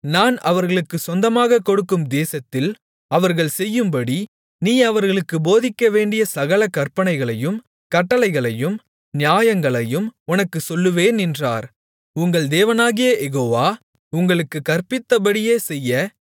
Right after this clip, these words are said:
கவனமாக இருங்கள். வலதுபுறமும் இடதுபுறமும் சாயாதிருப்பீர்களாக.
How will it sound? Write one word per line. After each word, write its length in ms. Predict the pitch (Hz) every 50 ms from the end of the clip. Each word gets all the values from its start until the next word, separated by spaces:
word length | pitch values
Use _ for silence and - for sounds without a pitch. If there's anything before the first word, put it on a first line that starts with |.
| -
கவனமாக 600 | 147 160 156 180 214 233 240 233 233 233 226 214
இருங்கள். 540 | 214 185 160 147 139 131 123 123 117 110 107 - _ _ _ _ _ _ _ 135
வலதுபுறமும் 840 | 147 170 208 240 240 233 220 165 147 135 123 117 113 120 147 196 214 - _ _ _ _ _ _ 151
இடதுபுறமும் 680 | 175 202 240 240 247 247 202 214 208 214 208 233 240 220 - -
சாயாதிருப்பீர்களாக. 1300 | 147 147 175 202 220 240 226 196 190 185 165 - 190 190 175 170 156 139 123 120 113 117 113 110 107